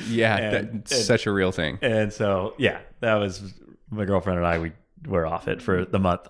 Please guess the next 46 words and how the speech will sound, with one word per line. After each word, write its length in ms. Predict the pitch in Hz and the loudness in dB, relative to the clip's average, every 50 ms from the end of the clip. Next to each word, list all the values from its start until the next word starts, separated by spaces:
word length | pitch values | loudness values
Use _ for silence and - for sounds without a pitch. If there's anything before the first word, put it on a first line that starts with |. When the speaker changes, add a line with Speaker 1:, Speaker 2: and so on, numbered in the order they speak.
| _ - | _ -4
Speaker 1:
Yeah. 360 | 120 113 107 104 101 95 92 | -2 0 2 2 2 2 0
Speaker 2:
Um, 240 | 87 87 87 85 87 _ _ _ _ _ _ _ _ _ _ | -2 -4 -8 -12 -14 _ _ _ _ _ _ _ _ _ _
so 360 | - - 120 104 92 92 101 | 2 4 4 4 4 0 -2
right 180 | 95 117 110 107 | -2 0 0 2
now 220 | 104 104 101 98 | 2 2 4 4
it's 140 | 101 95 - | 2 0 -2
matcha, 420 | 107 98 92 98 95 - 110 104 95 | -2 0 0 0 0 0 0 0 2
but 140 | 107 107 | 4 4
it's, 280 | 104 95 - - - - - | 4 2 0 -4 -14 -10 -4
you 100 | 160 135 | 0 2
know, 80 | 101 | 2
it's 160 | 92 92 - - | 2 0 0 0
loaded 240 | 95 90 90 90 | 0 2 4 4
up 160 | 90 87 - - | 2 2 0 0
with 160 | 98 87 87 | -2 -2 0
ghee, 380 | 95 92 90 87 87 87 87 | 0 2 2 2 2 2 2
and 200 | 85 82 82 76 - - - - | 2 2 0 -4 -8 -10 -8 -2
Speaker 1:
Yeah. 280 | - 104 87 87 92 - - | 2 4 4 4 2 0 -2
Speaker 2:
I'll, 240 | 98 92 92 104 - | 0 2 2 2 2
I'll 100 | 110 101 | 2 0
th-, 360 | - 104 92 95 - - 101 - - | 2 2 2 2 0 -2 -6 -2 2
I 120 | - 98 95 | 2 4 4
do 280 | 98 101 95 101 98 | 2 0 0 2 2
a 20 | 92 | 4
little 200 | 92 87 85 82 | 4 2 2 0
heavy 240 | 95 104 92 90 | 0 0 0 2
whipping 340 | 90 107 123 123 - 123 107 | 4 4 4 4 2 0 0
cream. 540 | 98 - - 120 110 107 104 104 104 101 98 | 0 0 0 0 2 2 2 2 2 2 0
I 60 | 92 | -2
put, 440 | 90 - - 95 90 - - - - | -2 -2 0 0 0 -2 -2 -2 0
um, 720 | 95 87 87 92 92 92 92 92 95 107 110 104 92 92 104 131 _ _ _ _ _ - - - - - _ _ _ _ _ _ _ - | 0 2 2 2 0 0 0 -2 0 2 2 2 2 0 -6 -14 _ _ _ _ _ -20 -20 -20 -20 -20 _ _ _ _ _ _ _ -6
Speaker 1:
Mm. 60 | - | -2
Speaker 2:
uh, 460 | 50 50 50 50 50 50 50 52 52 - | 0 0 2 2 2 0 0 -2 -4 -6
some, 200 | - - - - | -8 -8 -4 -2
usually 220 | 110 95 90 95 87 | 0 0 0 -2 -4
some 140 | - - 98 | -2 2 4
mushroom 300 | 113 117 - - 110 98 | 4 4 2 0 -6 -4
powder, 640 | 101 107 104 101 98 95 95 95 95 92 90 - 50 50 - | 0 2 2 2 2 2 0 0 0 0 -2 -4 -8 -4 0
Speaker 1:
Yeah. 220 | - 101 87 80 - | 2 4 4 4 2
Speaker 2:
and 220 | - 92 87 92 - | -2 -6 -6 -8 -10
just 160 | - - - _ _ | -14 -18 -20 _ _
blend 260 | - 92 87 87 82 | -6 -4 -4 -2 -2
it 60 | - | 0
all 240 | - - - - 50 | 2 2 2 2 2
up. 220 | 50 - - 247 | 0 -2 -2 -6
And 180 | - - - 107 | -8 -10 -10 -12